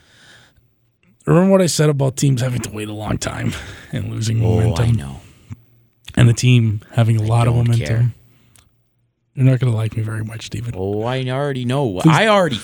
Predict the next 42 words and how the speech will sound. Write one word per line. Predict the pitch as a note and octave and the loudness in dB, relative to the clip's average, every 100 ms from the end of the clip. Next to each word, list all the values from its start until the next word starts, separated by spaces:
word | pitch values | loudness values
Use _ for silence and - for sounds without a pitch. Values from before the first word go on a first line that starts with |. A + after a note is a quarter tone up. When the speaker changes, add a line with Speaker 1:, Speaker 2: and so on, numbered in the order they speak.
| - - | -12 -2
Speaker 2:
think | E3+ A3 - | 2 2 0
that | B2+ - | -6 -2
they're | A2+ | -2
gonna | G#2+ G#2 | 0 0
end | G2+ G#2 | 0 -2
up | G2 | -4
in | |
a | F2+ | -4
Stanley | G#2 G2 F#2 | -2 -2 -4
Cup | F2 - | -8 0
Speaker 1:
Please. | |
Speaker 2:
final | F3 G#3 E3 A#2 | 4 4 2 -2
because | A#2+ A#2 | -6 -2
that's | C3 B2+ | 0 0
the | - | 0
way | B2 B2+ A#2+ | 2 2 2
that | A#2 | 0
my | C3+ C#3 | 2 2
fucking | C3 - D3 - C#3+ | 0 -2 -2 -4 -2
life | C#3+ G#3 - - | 2 2 0 2
Speaker 1:
Please | E3+ | 4
Speaker 2:
works. | E3 | 4
Speaker 1:
don't | D#3 C#3+ | 2 0
be | C#3 | 0
mad | B2+ B2+ | 2 0
at | B2 | 0
me | B2 | -2
for | - A#2 | -2 0
saying | B2+ A#2 A#2 | 2 0 0
this, | A#2+ | -2
but | - B2 | -4 -4
the | B2+ | 2
Boston | B2 A#2+ A#2+ | 2 0 -2
Bruins | A2+ A2 | -2 -2
are | A2 | -4
probably | G#2 G#2 | -4 -4
going | G#2 G#2+ | -6 -6
to | |
the | G#2+ | -10
Stanley | - A2+ | -12 -14
Cup | - A#2 | -14 -20
Finals. | - - - | -20 -20 -20